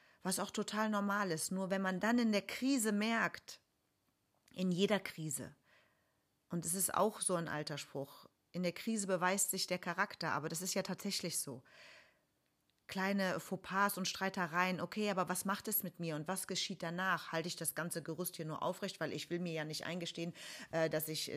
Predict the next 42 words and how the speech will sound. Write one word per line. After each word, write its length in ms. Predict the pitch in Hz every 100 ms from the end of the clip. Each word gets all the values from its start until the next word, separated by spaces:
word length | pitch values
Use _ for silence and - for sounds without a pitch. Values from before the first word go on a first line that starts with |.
| 147
dass 160 | 156
ich 100 | -
das 160 | - -
nicht 160 | 156
halten 280 | 165 170 190
konnte, 260 | - 151 156
meinen 180 | 147 147
Partner 320 | 165 170 185
nicht 160 | 165
halten 220 | 165 135 147
konnte, 240 | 151 -
die 80 | 151
Freundschaft, 580 | - 156 180 - 139 - - - -
den 100 | 170
Job, 300 | 170 185 -
die 160 | 175
Angestellten, 640 | 185 202 190 - 127 147 -
ach, 160 | 190 185
die 140 | 165
haben 120 | 180
mich 160 | 180 -
alle 120 | 180
hintergangen. 520 | 180 170 165 190 190 - - _
Ich 180 | - 226
hab 140 | 233
mich 220 | 247 233
auch 120 | - 240
schon 200 | 240 226
von 180 | 190
sehr 160 | 180 220
vielen 300 | 233 233 196
Menschen 440 | 170 170 - 165 156 - - -
in 120 | -
meinem 280 | 170 160 165
Leben 260 | 165 165 170
getrennt, 500 | 170 - 170 196 -
aber 200 | 180 185
bin 200 | 214 220
total 520 | 202 - 214 220 220
fein 400 | - 240 226 240
damit, 340 | 196 151 151
weil 240 | 170 170